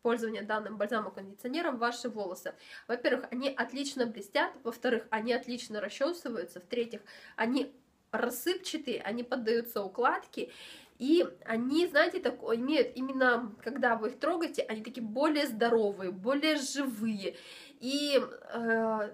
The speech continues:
другой человек, который посмотрит на ваши волосы, он никогда не скажет, что вы пользуетесь каким-то очень бюджетным средством, потому что,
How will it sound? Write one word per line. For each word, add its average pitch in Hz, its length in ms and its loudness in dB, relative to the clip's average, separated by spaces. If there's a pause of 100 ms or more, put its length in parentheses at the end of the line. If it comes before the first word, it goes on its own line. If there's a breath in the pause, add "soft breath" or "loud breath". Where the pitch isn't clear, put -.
другой 269 400 4
человек, 240 520 2
который 208 380 -4
посмотрит 208 560 -4
на 202 100 -4
ваши 202 240 -4
волосы, 302 300 -2
он 233 120 -4
никогда 233 340 -4
не 190 100 -8
скажет, 302 460 -4
что - 160 -16
вы 240 120 -6
пользуетесь 214 480 -6
каким-то 214 420 -8
очень 208 260 -10
бюджетным 202 400 -8
средством, 190 400 -10
потому 220 260 -6
что, 226 240 -4